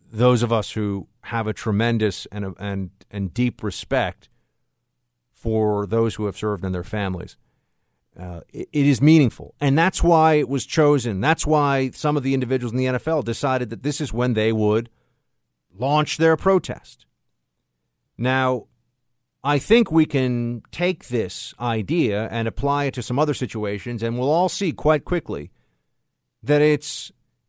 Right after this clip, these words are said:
inappropriate to do this at that time. It, it, that's my opinion. They can disagree with me. That's fine. But let's all be clear that no matter how righteous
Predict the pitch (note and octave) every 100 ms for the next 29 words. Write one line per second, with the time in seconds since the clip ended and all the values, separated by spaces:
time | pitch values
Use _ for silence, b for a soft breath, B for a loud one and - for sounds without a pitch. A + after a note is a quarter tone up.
0 | _ _ _ - A#3 A#3 A3 A3+ G#3+ F3+
1 | F3+ E3+ E3 F#3+ G#3 C3+ E2+ - - B2
2 | - B2+ B2 A2+ - _ _ _ _ _
3 | D3+ C3+ - A#2 G#2 A2+ - B2 C3 D#3
4 | F3+ F#3+ b _ A#2+ A3 C4+ A#3+ A#3+ G#3+
5 | A3 A3+ C3+ A#2 C3+ - D3+ F2 G2 _
6 | _ _ _ _ _ _ C3+ D#3 G3+ -
7 | A3+ A3 G3+ - A3+ A3 D3 B2+ A#2 -
8 | _ _ _ D3 F3+ F#3+ E3+ F3 A#3+ F#3
9 | D3+ G#3+ A3+ A3 A3+ - -